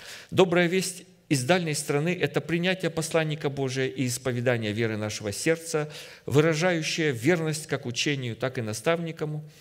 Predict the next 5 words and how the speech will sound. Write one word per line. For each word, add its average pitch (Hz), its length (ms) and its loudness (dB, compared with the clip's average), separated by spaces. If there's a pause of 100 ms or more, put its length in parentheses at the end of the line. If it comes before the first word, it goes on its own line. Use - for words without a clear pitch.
(280)
при-, 131 240 -4 (300)
наставнику, 156 540 2
преподающему 123 920 -2
это 113 240 -4
учение. 95 640 -4